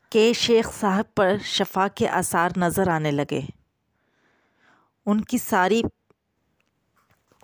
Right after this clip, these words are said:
फुंसियाँ ख़त्म हो गईं और चेहरा पहले की तरह साफ़ और ख़ूबसूरत हो गया। इसके बाद वो कई साल ज़िंदा रहे।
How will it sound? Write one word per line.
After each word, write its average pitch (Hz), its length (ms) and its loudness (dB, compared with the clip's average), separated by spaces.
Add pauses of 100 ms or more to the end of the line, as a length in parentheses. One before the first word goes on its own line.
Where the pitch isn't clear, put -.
(600)
फुंसियाँ 240 440 0
ख़त्म 233 340 -2
हो 226 160 2
गईं 202 260 0 (640)
और 208 240 2
चेहरा 208 380 0 (120)
पहले 214 340 2
की 247 200 -2
तरह 175 420 0 (1000)
साफ़ 202 520 0
और 226 100 -4
ख़ूबसूरत 214 680 -2
हो 170 140 0
गया। 135 280 -2 (2750)
इसके - 400 -2
बाद 180 340 2 (360)
वो 226 200 -2
कई 240 240 4
साल 208 360 0
ज़िंदा 160 320 -2
रहे। 147 300 -2